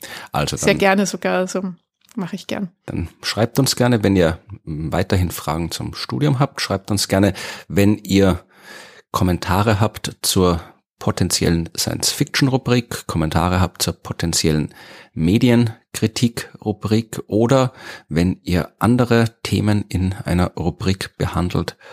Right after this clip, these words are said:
Speaker 1: hören wollt, dann schreibt uns das auch. Schreibt uns alles, was ihr wollt und wir werden dann beim nächsten Mal herausfinden,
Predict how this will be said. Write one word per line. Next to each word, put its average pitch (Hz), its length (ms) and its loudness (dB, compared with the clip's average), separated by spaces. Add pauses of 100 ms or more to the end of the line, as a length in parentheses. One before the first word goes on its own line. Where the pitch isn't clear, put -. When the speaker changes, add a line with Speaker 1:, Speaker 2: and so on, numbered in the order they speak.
(120)
Speaker 1:
hören 82 400 2
wollt, 127 460 -2
dann - 120 -8
schreibt - 320 -6
uns - 120 -10
das - 180 -4
auch. - 280 0 (300)
Schreibt - 300 -8
uns - 100 -2
alles, - 480 2
was - 160 -4
ihr 76 80 0
wollt 117 260 0
und - 380 -6
wir 87 300 -2 (420)
werden 117 280 2
dann 151 280 4
beim 95 160 0
nächsten 120 320 0
Mal 131 280 4 (260)
herausfinden, 98 800 0